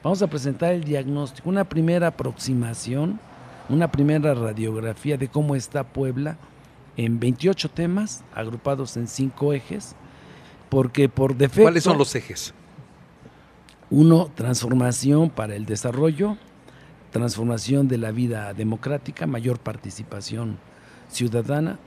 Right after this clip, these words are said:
Speaker 1: transformación de la política educativa, transformación en infraestructura, y transformación en,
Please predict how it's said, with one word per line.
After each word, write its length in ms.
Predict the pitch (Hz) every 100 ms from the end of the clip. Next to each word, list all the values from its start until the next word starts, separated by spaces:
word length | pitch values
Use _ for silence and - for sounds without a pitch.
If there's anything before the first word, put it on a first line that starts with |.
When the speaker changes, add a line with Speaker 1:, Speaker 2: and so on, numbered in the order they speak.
| - - - -
Speaker 1:
transformación 960 | 123 120 113 117 120 117 117 135 135 117
de 720 | 107 98 95 92 95 92 95
la 280 | 101 98 98
política 560 | - 120 123 123 - 113
educativa, 680 | 110 104 123 165 170 214 226 - - - - - -
transformación 800 | - 120 117 113 120 117 131 131
en 140 | 123 117
infraestructura, 880 | - 110 101 107 - - 156 165 190 - - - - - - -
y 220 | 127 139
transformación 720 | 123 113 107 127 127 113 123
en, 160 | 113